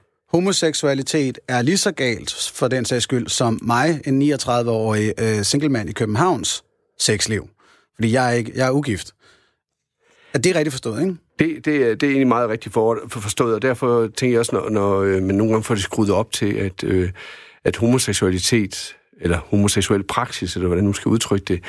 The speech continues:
Speaker 2: at det er en større synd end så meget andet, så, så, så synes jeg allerede, man begynder at gå, øh, gå galt i, i, øh, i, i, ja, i, i min verden. For
Speaker 1: Jamen,
Speaker 2: nu
Speaker 1: så,
Speaker 2: at bruge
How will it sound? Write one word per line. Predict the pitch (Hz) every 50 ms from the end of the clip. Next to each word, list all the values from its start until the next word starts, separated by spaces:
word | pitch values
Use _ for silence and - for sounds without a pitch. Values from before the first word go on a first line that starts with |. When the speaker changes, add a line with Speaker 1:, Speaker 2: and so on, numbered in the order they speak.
| - - - - - _ _
Speaker 2:
at | - 95 -
det | - 104 107 104 90
er | 90 87 82 80 82 80 - _ _ _ _ _ - - - _ _ _ - -
en | - 95 90
større | - - - 127 127 135 143
synd | - - 117 104 - -
end | 92 95
så | - 98
meget | 92 90 98 95
andet, | 78 69 85 90 98 92 - _
så, | - - 113 110
så, | 107 - - 120 120 113 110 107
så | - - 123
synes | - - 120 107
jeg | 113
allerede, | 98 113 113 107 104
man | 104 95
begynder | 104 110 110 110
at | 92
gå, | 101 92 90 87 87
øh, | 85 85 82 82 90 92 92 -
gå | - 95
galt | - - 120 110 92 90
i, | 90 87 87 92
i, | 95 90 87 90
øh, | 85 82 85 85 87 87 90 -
i, | - 92 87 85 -
i, | - 95 90 87 87 90 92 - - - - -
ja, | 92 95
i, | 95 101
i | 107 - -
min | 110 113 117 107
verden. | 98 87 95 101 - 101 90 - -
For | - 117
Speaker 1:
Jamen, | 107
Speaker 2:
nu | 117
Speaker 1:
så, | 113 - -
Speaker 2:
at | 139 131
bruge | 127 120